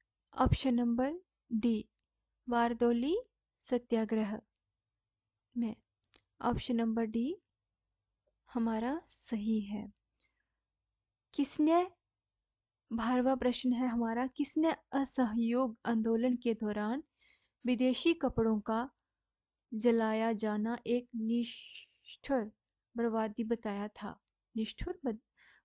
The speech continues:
बर्बादी बताया था। ऑप्शन नंबर D is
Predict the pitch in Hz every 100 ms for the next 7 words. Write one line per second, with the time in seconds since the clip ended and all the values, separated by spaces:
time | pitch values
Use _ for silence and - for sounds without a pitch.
0 | - 233 220 214 269 349 - _ 233 214
1 | 185 190 202 202 208 - _ _ _ _
2 | _ 233 233 - 254 240 226 233 202 240
3 | - 233 -